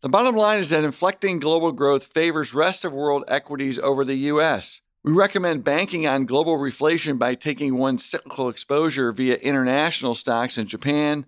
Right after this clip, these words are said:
Europe, and emerging markets, and U S banks. Remain long defensive stocks, though, in the U S, like utilities, staples, and long-duration treasury bonds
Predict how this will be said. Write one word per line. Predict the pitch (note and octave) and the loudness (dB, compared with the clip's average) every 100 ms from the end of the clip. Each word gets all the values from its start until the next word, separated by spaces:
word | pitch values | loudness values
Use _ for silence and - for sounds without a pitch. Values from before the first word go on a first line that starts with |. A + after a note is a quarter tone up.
| _ | _
Europe, | A#2+ C#3 C#3+ - | 0 2 2 0
and | B2+ | 0
emerging | A#2+ B2 C3 B2 | 2 2 0 0
markets, | B2 F3 G3 C#3+ C3+ - | 2 0 0 -2 -2 -4
and | F3 G#3 F#3 | -2 0 0
U | E3 D#3+ | 0 0
S | D3+ | -2
banks. | - E3+ C3+ - - - _ D3 | -2 -2 -4 -8 -18 -20 _ -2
Remain | E3 G3 F3+ | 0 0 0
long | D3+ F3 G3+ | 2 2 2
defensive | E3 D3+ F3+ A#3+ F#3 | -2 -2 0 0 -2
stocks, | - C#3+ C3+ C3 | 0 0 2 0
though, | D3 C#3+ C#3 | 0 2 2
in | C#3 | 0
the | C3 | -2
U | C#3+ C#3+ | 0 2
S, | D3 D3+ - | 2 2 0
like | B2+ A#2+ | -2 -2
utilities, | G#2+ D#3 D#3+ D#3+ D#3+ D3 | -4 0 0 2 0 -2
staples, | - D3+ D#3 C#3 B2 | 0 0 0 -2 -2
and | B2 A#2+ | -2 0
long-duration | B2+ D3 D3+ C3 A#2+ B2+ B2 A2 | 2 2 0 0 0 0 -2 -6
treasury | G2 D3+ G3+ F3+ C3+ | -2 0 0 0 -2
bonds | A2+ A2 A2 A2 | 0 0 0 -4